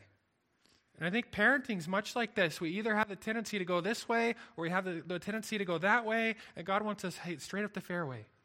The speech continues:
What does that look like? Well, uh, I guess to back up th-, those either extremes, either we tend to focus on,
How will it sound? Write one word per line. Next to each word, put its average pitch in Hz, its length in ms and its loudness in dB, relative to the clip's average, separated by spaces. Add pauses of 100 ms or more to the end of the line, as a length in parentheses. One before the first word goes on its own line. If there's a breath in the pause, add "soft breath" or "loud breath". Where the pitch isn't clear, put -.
(460)
What 190 200 2
does 214 180 -6
that 175 260 2
look 196 220 -6
like? 117 380 -8 (1200 loud breath)
Well, 170 360 2 (380 loud breath)
uh, 131 200 -4 (360)
I 220 100 0
guess 220 180 0
to 185 80 -2
back 190 240 4
up 185 180 2
th-, 135 120 -16 (440)
those 170 240 0
either 214 260 2
extremes, 175 540 0
either 208 180 4
we 196 120 4
tend 262 180 -4
to 269 80 0
focus 196 460 0
on, 165 240 -2